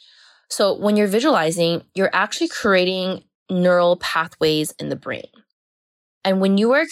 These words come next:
creating these neural pathways as you're visualizing, it's letting your brain activate in a way that it sees your goals and desires as if you've already achieved them.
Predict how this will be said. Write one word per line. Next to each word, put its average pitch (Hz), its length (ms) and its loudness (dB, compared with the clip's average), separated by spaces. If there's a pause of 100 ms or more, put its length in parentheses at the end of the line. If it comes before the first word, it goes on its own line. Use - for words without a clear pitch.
creating 226 400 2
these 196 240 -2
neural 175 320 2
pathways 247 920 0
as 170 200 0
you're 175 100 0
visualizing, 247 920 0 (420)
it's 196 180 -6
letting 214 240 2
your 294 140 0
brain 208 280 0 (100)
activate 247 760 -4
in 175 120 0
a 180 80 2
way 170 320 2
that 170 340 0 (380)
it 208 140 -2
sees 277 460 -2
your 285 120 4
goals 214 460 2
and 196 200 -4
desires 185 720 0
as 175 220 -2
if 180 200 -2
you've 185 160 -10
already 170 500 -2 (120)
achieved - 420 -10
them. - 280 -12